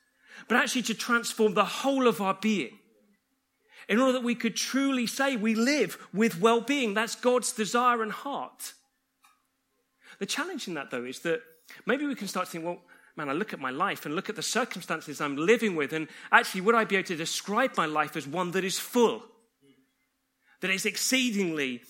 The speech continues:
i-, incomparably good?" And the reality is, even if we've said we've centered our life on Jesus, actually stuff can happen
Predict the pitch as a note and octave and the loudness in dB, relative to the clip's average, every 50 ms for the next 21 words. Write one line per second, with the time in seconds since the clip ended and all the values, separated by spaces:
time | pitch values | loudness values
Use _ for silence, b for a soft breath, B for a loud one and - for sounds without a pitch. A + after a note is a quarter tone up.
0 | B B B B B B B - - - G3+ - B B B B B B B _ | B B B B B B B -10 -10 -10 -10 -12 B B B B B B B _
1 | - A#3+ A#3+ A#3+ - A#3 A#3+ A#3 A#3+ - - C4+ B3+ B3 B3+ B3+ A#3 F3 E3+ F3 | 0 0 0 2 2 2 2 2 2 2 2 6 8 10 10 10 10 8 6 4
2 | F#3+ F#3 D#3+ - - A3+ A3 F#3+ D3+ - - - - - - - _ _ _ _ | 2 2 2 4 6 6 6 6 4 0 -4 -4 -4 -4 -8 -14 _ _ _ _
3 | _ _ _ _ _ _ _ _ _ _ _ _ _ _ _ _ _ _ _ _ | _ _ _ _ _ _ _ _ _ _ _ _ _ _ _ _ _ _ _ _
4 | _ _ _ b b b b b b b - D#3+ F3 F#3+ A#3+ C4+ C#4+ C4+ G#3 - | _ _ _ b b b b b b b -8 -6 -4 -4 -4 -4 -4 -6 -8 -8
5 | - G3 F#3 G3+ A3 G3 E3 D3 B2+ - - - G#3 A3 A3+ C4 C4 A#3+ - - | -8 -8 -6 -4 -2 -2 -2 -4 -6 -10 -10 -6 -6 -4 -4 -4 -6 -8 -6 -6
6 | F#3+ F3 - - - G3 E3+ D#3+ E3 D3+ - - - A3+ A#3+ A3+ - G#3 G3 F#3 | -6 -6 -6 -6 -6 -6 -4 -4 -6 -6 -4 -4 -2 -2 -4 -4 -6 -6 -4 -4
7 | F3 E3+ E3+ E3+ E3+ - - D3+ D3 C#3 - - F3+ F#3 F3 - - - B2 - | -4 -4 -4 -4 -6 -8 -10 -10 -10 -10 -8 -8 -6 -6 -6 -8 -12 -12 -10 -6
8 | - - - - - - _ _ _ _ b b b b b b b b b F#3 | -4 -4 -4 -6 -8 -14 _ _ _ _ b b b b b b b b b -6
9 | G3+ - - G3+ F3+ - - - A3 A#3 A3+ - - - F#3+ D#3 C#3+ - - F#3 | -4 -4 -6 -6 -6 -6 -2 -2 -2 -2 -2 -6 -8 -8 -8 -6 -6 -8 -8 -8
10 | F3+ - - - C#3 - C3 C3+ | -8 -10 -12 -16 -16 -16 -18 -20